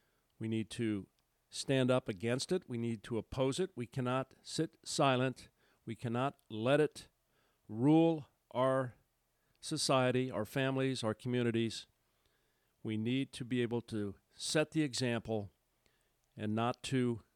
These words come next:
go along just to get along. We have to oppose it at all corners of society. So let's, uh, really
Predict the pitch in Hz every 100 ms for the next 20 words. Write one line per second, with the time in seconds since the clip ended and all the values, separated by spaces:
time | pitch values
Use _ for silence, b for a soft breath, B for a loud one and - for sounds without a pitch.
0 | - 113 131 131 117 113 113 110 107 135
1 | 131 127 110 98 95 92 - _ _ _
2 | _ _ _ _ _ - 110 113 117 -
3 | 110 - 123 123 101 85 - _ _ -
4 | 98 - 101 107 107 90 _ _ _ _
5 | _ _ _ 120 110 101 98 - - -
6 | 98 - 98 - 85 - 90 _ _ _
7 | _ _ - 104 98 101 127 - 139 120
8 | 117 110 - _ _ _ 107 117 120 110